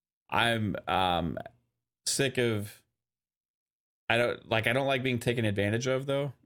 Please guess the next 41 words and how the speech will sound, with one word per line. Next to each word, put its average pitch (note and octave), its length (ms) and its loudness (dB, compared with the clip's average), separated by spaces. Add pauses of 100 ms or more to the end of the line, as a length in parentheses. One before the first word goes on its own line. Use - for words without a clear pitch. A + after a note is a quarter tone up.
You C3 140 0
know C3+ 100 0
what C#3 80 0
I C#3 60 -2
mean? C#3 340 -4
So, G#2 480 0 (840)
I A#2 100 2
don't A2+ 100 2
know. G#2 140 4
Like, G2+ 260 0
uh, D#2+ 280 0 (100)
set, - 400 0 (240)
I B2 80 2
have D#3 180 2
a C#3+ 60 -4
feeling D3+ 320 0
it's B2 100 0
gonna B2+ 140 0
be A2+ 100 2
full C#3+ 340 0
of B2+ 220 -4
shit - 540 -4
to A#2+ 100 -2
buy A#2 360 0
and A#2 340 -2
stuff, A2+ 400 0
and, F#2+ 320 -2 (640)
um, G2 640 0 (1080)
yeah, B2 220 0
I B2 60 2
think D#3 160 2
this F#3 140 0
is C#3+ 80 -2
the A#2+ 100 0
first C3+ 320 -2
one B2+ 260 0
Ubisoft C3 440 -2
has A#2 160 -2
done B2+ 240 -2
like C3 180 -4
this - 400 -6